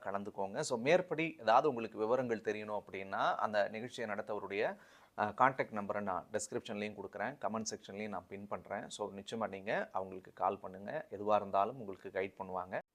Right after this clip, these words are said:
உங்களோட பங்கும் அந்த யாகத்துல இருக்கணும், அம்மனோட அருள் நமக்கு கிடைக்கணும், அம்மனோட நாமும் சேர்ந்து இருக்கணும்னு நீங்க நினைச்சீங்கன்னா, கண்டிப்பா உங்களால முடிஞ்ச எந்த விஷயமா இருந்தாலும் சரி, அந்த அம்மனுக்கு, அந்த யாகத்துக்கு நீங்க செய்யலாம். So, அந்த, அதை பத்தின விஷயங்கள் உங்களுக்கு தேவை இருந்துச்சுன்னா, அந்த நம்பருக்கு நீங்க கால் பண்ணி சொல்லுங்க.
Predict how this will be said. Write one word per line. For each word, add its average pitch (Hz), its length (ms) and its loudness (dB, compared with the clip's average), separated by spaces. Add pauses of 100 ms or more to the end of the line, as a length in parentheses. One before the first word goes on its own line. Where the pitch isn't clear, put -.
உங்களோட 190 460 12
பங்கும் 151 480 8
அந்த 117 160 4
யாகத்துல 117 500 10
இருக்கணும், 110 400 0
அம்மனோட 113 480 2
அருள் 107 280 6
நமக்கு 101 380 -6
கிடைக்கணும், 101 500 -4
அம்மனோட 127 520 4
நாமும் 120 360 4
சேர்ந்து 110 380 -4
இருக்கணும்னு 110 300 -8
நீங்க 98 200 -10
நினைச்சீங்கன்னா, 101 560 -8
கண்டிப்பா 123 440 2
உங்களால 117 400 6
முடிஞ்ச 147 260 2
எந்த 123 260 4
விஷயமா 117 380 2
இருந்தாலும் 101 340 0
சரி, 135 400 -6 (380)
அந்த 104 200 4
அம்மனுக்கு, 113 400 2
அந்த 101 140 0
யாகத்துக்கு 98 460 0
நீங்க 95 380 -6
செய்யலாம். 98 580 -2
So, 113 220 0
அந்த, 110 380 6
அதை 135 240 8
பத்தின 156 320 6
விஷயங்கள் 131 340 0
உங்களுக்கு 107 360 0
தேவை 104 260 2
இருந்துச்சுன்னா, 98 360 -8
அந்த 156 180 -6
நம்பருக்கு 101 380 -4
நீங்க 95 160 -10
கால் 92 240 0
பண்ணி 95 280 -14
சொல்லுங்க. 113 600 0